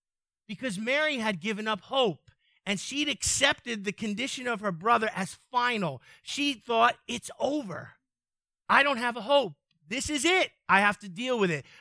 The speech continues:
But her sister was like, "No, even now." Her sister landed in a place of faith. Mary never landed in a place of faith. She just came in her brokenness.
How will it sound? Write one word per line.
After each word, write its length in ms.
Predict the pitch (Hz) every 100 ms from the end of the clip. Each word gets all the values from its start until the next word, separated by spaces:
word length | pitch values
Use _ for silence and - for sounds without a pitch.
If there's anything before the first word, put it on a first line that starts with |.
| -
But 120 | 208
her 100 | 196
sister 340 | - 302 302
was 160 | 226 156
like, 180 | 190 143
"No, 300 | 190 196 165 - -
even 380 | 180 202 214 190
now." 360 | 208 202 151 - -
Her 120 | 170
sister 440 | - 311 - - 220
landed 420 | 202 208 196 190
in 100 | 180
a 40 |
place 320 | - 190 175
of 80 | 165
faith. 400 | - 254 233 165 - - _
Mary 440 | 190 208 254 294 233
never 320 | 214 214 214
landed 380 | 220 240 269 254
in 100 | 220
a 40 |
place 340 | - 208 190
of 100 | 190
faith. 340 | - 214 196 - -
She 200 | - 254
just 200 | 233 202
came 280 | - 233 220
in 60 | 190
her 100 | 165
brokenness. 680 | 135 208 240 - 180 165